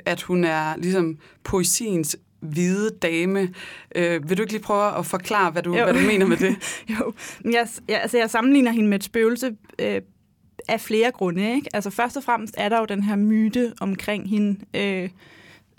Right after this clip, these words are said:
Speaker 2: øh, ikke bare med, at hun levede i det her hus, hun gik efter sigende også kun i hvide kjoler,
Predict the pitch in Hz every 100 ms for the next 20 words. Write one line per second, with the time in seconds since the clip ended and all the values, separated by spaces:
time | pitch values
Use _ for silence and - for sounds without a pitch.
0 | - 202 196 185 180 - _ _ _ _
1 | _ _ _ _ _ 254 - 233 208 240
2 | - 180 208 196 202 208 240 214 202 196
3 | 185 - 254 240 - 208 202 196 170 208
4 | - 233 240 202 196 - 220 214 220 220
5 | 220 - 214 220 233